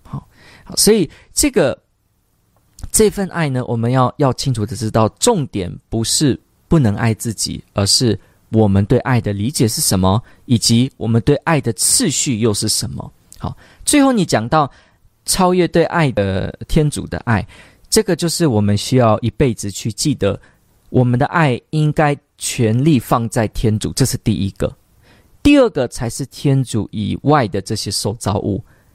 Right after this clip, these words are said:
当然了，首先我们爱自己，自己的灵魂，爱周遭的人，周遭的灵魂。好，所以总是要先爱天主。有人说，先爱天主有什么好呢？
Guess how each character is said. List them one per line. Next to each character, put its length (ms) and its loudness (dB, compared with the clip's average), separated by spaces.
当 160 2
然 160 0
了， 180 -2
首 180 0
先 320 2
我 140 0
们 160 4
爱 180 2
自 180 -6
己， 300 -6
自 160 2
己 160 0
的 120 2
灵 260 0
魂， 320 -4
爱 160 2
周 260 0
遭 260 2
的 160 0
人， 220 -4
周 180 2
遭 160 2
的 120 -2
灵 240 -6
魂。 240 -6
好， 180 -12
所 160 2
以 80 2
总 260 -4
是 200 -2
要 140 2
先 200 -4
爱 180 -6
天 300 -8
主。 200 -12
有 120 4
人 120 0
说， 300 -4
先 240 2
爱 140 4
天 240 0
主 220 -4
有 140 4
什 120 2
么 120 2
好 280 -2
呢？ 280 2